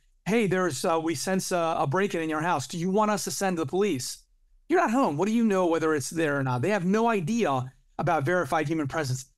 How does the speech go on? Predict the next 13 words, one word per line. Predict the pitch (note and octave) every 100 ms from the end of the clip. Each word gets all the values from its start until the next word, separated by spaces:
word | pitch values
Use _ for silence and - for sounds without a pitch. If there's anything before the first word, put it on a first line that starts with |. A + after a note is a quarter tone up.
| _
That's | C3 D3+ F3+ F#3+ -
what | F#3+ F#3+
we | C#3+ D#3 D#3+ D3+ C3 -
supply, | - D3 - E3 D3 C3 B2+ B2+ _ _ _ -
is | C#3+ C3+ - - _
elimination | C3+ D3+ G3+ F#3 F#3 E3+
of | C#3
false | D#3+ D#3 D#3
alarms | D3 C#3+ C#3
and | C3+
verified | B2+ C#3 C3 B2+ A#2+
human | B2+ A#2+
presence. | B2 A#2 - - -